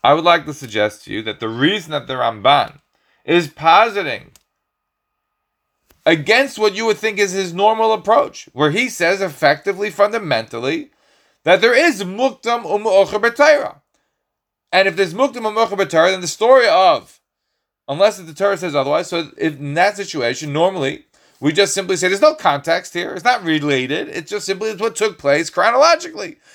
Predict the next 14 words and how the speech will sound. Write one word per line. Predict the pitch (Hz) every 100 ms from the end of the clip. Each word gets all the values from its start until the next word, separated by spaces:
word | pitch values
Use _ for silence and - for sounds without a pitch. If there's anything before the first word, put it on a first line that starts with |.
| _
After | - 202 226 220
the | 190
laws | 175 185 165
of | 160 131 _ _
the | 165
Lechem | 170 185 175
Apanim, | 151 - 170 175
what | 208
took | 233 220
place | 165 143 - - _
was | 143 160 170
the |
Ma'aser | 180 143 160 220
Mekala. | - - 392 403 -